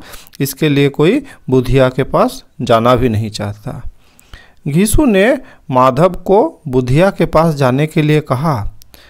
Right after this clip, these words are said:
माधव को भय था कि अगर मैं चल जाऊं तो ये भुना हुआ आलू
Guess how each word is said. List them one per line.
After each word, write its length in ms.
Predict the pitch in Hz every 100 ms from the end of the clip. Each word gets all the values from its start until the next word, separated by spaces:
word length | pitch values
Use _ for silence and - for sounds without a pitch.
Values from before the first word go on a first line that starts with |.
| _ _ 127
माधव 320 | 139 165 170
को 260 | - 147 113 107 - _ -
भय 260 | 107 139 139
था 600 | - 156 131 95 - - _ _ _
कि 140 | - 190
अगर 240 | 147 131
मैं 200 | 123 170
चल 240 | 196 196 190
जाऊं 320 | 202 208 117 - - _
तो 120 | 131 127
ये 340 | 135 214 320 - - _ _ -
भुना 260 | 120 127 127
हुआ 300 | 127 123 117
आलू 340 | 139 277